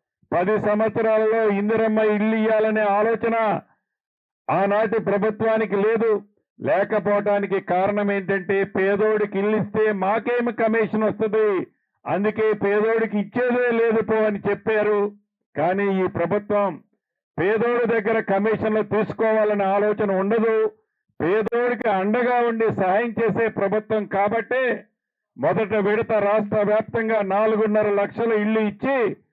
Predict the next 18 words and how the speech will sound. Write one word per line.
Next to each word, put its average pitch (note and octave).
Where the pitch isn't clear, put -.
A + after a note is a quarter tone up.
ప్రతి G#3
నియోజకవర్గానికి A3
మూడు G#3
వేల G#3
ఐదు G3+
వందల G3+
ఇల్లు G3+
ఇస్తున్నాం. F#3
ఇంకా G#3+
అర్హులైన A3
పేదవాళ్ళు G#3+
చాలా G#3+
గ్రామాల్లో G#3+
చాలా G3+
మంది G3+
ఉన్నారు, A3+
వాళ్ళందరికి F3
కూడా F3